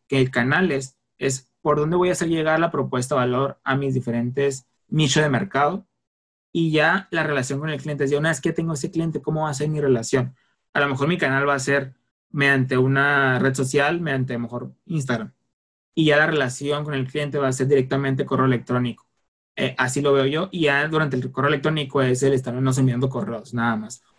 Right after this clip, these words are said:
O bien, mi relación de ca-, mi canal va a ser por Instagram y mi eh, relación con el cliente ya va a ser directamente autoservicio, como lo podemos decir, o, o self-service, que es donde ellos ya directamente van a,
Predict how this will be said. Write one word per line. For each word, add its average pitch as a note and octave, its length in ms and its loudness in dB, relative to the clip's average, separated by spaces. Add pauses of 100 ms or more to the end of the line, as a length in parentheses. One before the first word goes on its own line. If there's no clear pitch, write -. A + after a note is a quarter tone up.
(160)
O B2 100 2
bien, D#3+ 380 2 (460)
mi C#3+ 200 4
relación C3+ 460 2
de D3 100 2
ca-, C#3 140 0
mi C3+ 120 0
canal C3 320 0
va C#3 80 2
a C3+ 40 0
ser C3 240 -2
por B2+ 280 -6 (480)
Instagram D#3+ 560 0 (320)
y G3+ 220 6
mi G3 460 4 (260)
eh, C#3 440 2
relación C#3 440 0
con D3+ 100 -4
el D#3 120 -6
cliente D3+ 340 -2
ya C#3 120 4
va C3+ 80 2
a C3 40 2
ser C#3+ 140 0
directamente C3 720 0 (140)
autoservicio, C3 800 2
como C3 340 -6 (180)
lo D#3 140 0
podemos C#3 200 -2
decir, C#3+ 240 -2
o, C3 180 0 (200)
o C3 100 -2
self-service, D#3 720 0 (360)
que C3+ 260 4
es C3+ 80 4
donde C3+ 320 4
ellos C3 260 4
ya C3 140 2
directamente C3 520 0
van B2+ 200 0
a, C3 280 -2